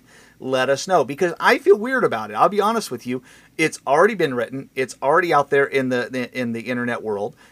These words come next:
I feel weird about going back and doing it as if it's brand new material, because it's not.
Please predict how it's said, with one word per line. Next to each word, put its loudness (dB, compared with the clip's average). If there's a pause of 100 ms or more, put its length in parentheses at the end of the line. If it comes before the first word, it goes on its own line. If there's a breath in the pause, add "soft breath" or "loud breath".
(500 soft breath)
I 2
feel -2
weird 2
about 4
going -6
back 0
and -4
doing -6
it -6
as -4
if -2
it's -4
brand -4
new -4
material, -4
because -6
it's -10
not. -2